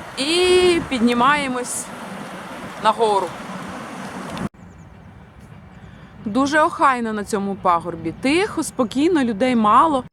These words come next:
Піднімемось ще вище і побачимо вид на Прагу. Ну, тут теж потрібно долати сходи. Так. Та-да!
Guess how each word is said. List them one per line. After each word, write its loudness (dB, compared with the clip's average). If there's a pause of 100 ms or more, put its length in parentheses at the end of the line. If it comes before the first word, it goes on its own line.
Піднімемось 4
ще 0
вище -2
і -2 (1200)
побачимо -2 (800)
вид 4
на 4
Прагу. 2 (640)
Ну, 6 (140)
тут 4
теж 2
потрібно 2
долати 2
сходи. -2 (2000)
Так. 0 (680)
Та-да! 2